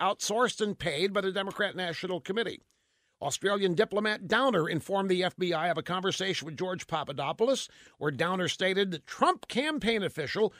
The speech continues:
was given information by a Russian operative about the D N C emails. Downer is not even mentioned in the Mueller report,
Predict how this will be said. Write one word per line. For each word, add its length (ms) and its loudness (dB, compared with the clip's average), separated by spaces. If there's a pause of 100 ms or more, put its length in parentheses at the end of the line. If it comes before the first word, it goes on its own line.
(140)
was 160 -4
given 240 2
information 600 2
by 160 2
a 60 -2
Russian 400 0
operative 480 0
about 200 -2
the 80 -6
D 200 -2
N 120 -2
C 260 -4
emails. 420 0
Downer 360 2
is 180 -2
not 180 2
even 220 0
mentioned 320 -2
in 80 2
the 80 0
Mueller 320 4
report, 520 -6